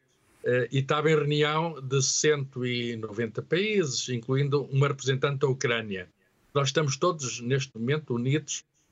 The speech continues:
eh, no mundo por causa das alterações climáticas. E a, a, a cientista ucraniana disse que estavam a cair bombas e que ela não sabia por quanto tempo ia ter internet.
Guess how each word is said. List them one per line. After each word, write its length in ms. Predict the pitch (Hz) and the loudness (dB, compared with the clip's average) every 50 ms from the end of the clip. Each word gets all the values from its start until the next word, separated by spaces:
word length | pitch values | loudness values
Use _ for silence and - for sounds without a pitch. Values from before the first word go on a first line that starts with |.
| _ - | _ -4
eh, 280 | - 139 143 147 143 135 127 | -2 0 0 0 -2 -4 -6
no 240 | 120 120 120 123 120 | -4 -2 0 0 2
mundo 300 | 123 127 156 180 170 - | 2 2 2 0 -2 -6
por 100 | - - | -6 -2
causa 160 | - 147 139 | -2 0 0
das 160 | 135 139 135 | 2 2 2
alterações 380 | 147 143 139 147 131 135 147 135 | 2 2 0 2 2 2 2 0
climáticas. 840 | 135 - 160 151 147 135 127 - 120 104 - - 101 95 - - - _ _ _ _ _ _ _ | 0 0 0 2 2 0 -2 -4 -8 -10 -8 -6 -6 -6 -6 -10 -14 _ _ _ _ _ _ _
E 200 | 156 170 185 190 | 0 2 4 4
a, 40 | 165 | 4
a, 960 | 147 147 147 143 139 135 - 127 127 131 127 120 117 - 123 127 123 123 120 | 4 2 2 2 2 0 0 2 2 2 2 0 -2 -2 -2 0 0 0 0
a 40 | 123 | 0
cientista 480 | - - 156 151 139 160 135 135 - | 0 2 2 2 2 0 2 2 2
ucraniana 600 | 143 135 - 143 143 147 147 151 156 175 185 175 | 2 2 0 0 2 2 2 2 2 2 0 0
disse 400 | 147 131 160 185 185 - - - | 0 2 2 2 2 0 -2 -4
que 120 | - - 147 | -2 0 0
estavam 640 | 139 135 - 156 147 147 135 131 143 135 131 131 - - _ _ _ - | 0 0 0 0 2 2 2 2 2 2 2 0 -2 -8 _ _ _ -2
a 140 | 127 123 117 | -2 -2 0
cair 280 | - 139 131 131 127 | 0 0 0 0 2
bombas 640 | 117 110 156 202 220 226 220 202 156 139 120 110 127 | 2 2 4 4 4 2 2 2 0 0 0 -2 -4
e 80 | 127 | -4
que 160 | 120 - 147 | -2 0 0
ela 320 | 143 139 139 139 139 135 131 | 0 2 2 2 2 2 2
não 160 | 131 135 135 | 2 2 2
sabia 380 | 127 - 139 131 127 143 147 139 | 2 2 0 0 2 0 0 0
por 160 | - 135 135 | -2 -2 0
quanto 200 | 143 135 131 131 | 0 0 0 0
tempo 280 | - 147 139 135 135 | 0 0 0 0 0
ia 100 | 135 135 | -2 -2
ter 200 | 131 - 143 131 | 0 0 0 0
internet. 540 | 139 135 131 143 131 123 117 117 110 92 - | 0 0 0 0 0 0 -2 -2 -4 -4 -4